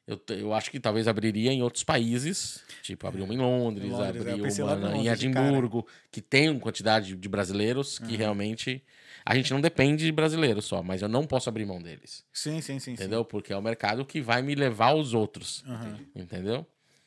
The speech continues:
Speaker 1: É, mas é lógico que se tiver força, se tiver dinheiro, se tiver tempo, se tiver um pon-, um ponto bom.
Speaker 2: Aí, ó, Bruno e Caio, que eu já vi aqui que são teus filhos, ó.
Speaker 1: São meus filhos.
Speaker 2: Aí, ó. <clears throat> Ajudar o pai a abrir a padaria em outro lugar aí, parceiro.
Speaker 1: <laughs> É.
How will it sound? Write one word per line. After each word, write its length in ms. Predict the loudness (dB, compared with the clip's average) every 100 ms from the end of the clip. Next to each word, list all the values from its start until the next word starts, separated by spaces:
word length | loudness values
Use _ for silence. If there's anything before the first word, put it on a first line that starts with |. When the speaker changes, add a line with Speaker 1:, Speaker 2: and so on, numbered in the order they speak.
| _ _ -10
Speaker 1:
É, 280 | -8 -6 -6
mas 160 | -6
é 40 | -6
lógico 360 | -6 -6 -8
que 220 | -16 -14 -14
se 180 | -14
tiver 320 | -10 -6 -4 -4
força, 520 | -4 0 0 0 -6
se 140 | -8
tiver 220 | -8 -6 -4
dinheiro, 500 | -4 -2 -2 -4 -6
se 100 | -8
tiver 240 | -6 -6
tempo, 560 | -6 -10 -8 -10 -12 -12
se 140 | -12
tiver 260 | -10 -8 -8
um 120 | -8
pon-, 340 | -10 -10 -12 -16 -12
um 120 | -12
ponto 320 | -10 -14 -12
bom. 280 | -10 -10 -12 -16 _ _ _
Speaker 2:
Aí, 200 | -10 -6
ó, 120 | -4
Bruno 320 | -6 -4 -2 -2
e 60 |
Caio, 320 | -4 -6 -6
que 100 | -8
eu 40 | -10
já 100 | -10
vi 120 | -12
aqui 160 | -14 -14
que 80 |
são 120 | -12 -12
teus 220 | -12 -12
filhos, 380 | -10 -10 -10 -14
ó. 60 |
Speaker 1:
São 300 | -4 -2 -2
meus 180 | -6 -10
filhos. 220 | -16 -14
Speaker 2:
Aí, 240 | -12 -8 -8
ó. 80 | -10 -18 _ _ -2
<clears throat> 1000 | 0 0 -8 _ _ -18 -12 -12 -8 -8
Ajudar 340 | -6 0 0
o 60 | 2
pai 160 | 4
a 40 | 4
abrir 140 | 4
a 60 | 2
padaria 360 | 4 4 6 4
em 20 |
outro 180 | 2 0
lugar 260 | 2 4
aí, 160 | 4 2
parceiro. 380 | -2 -12 -12 -4
Speaker 1:
<laughs> 40 |
É. 200 | -2 -4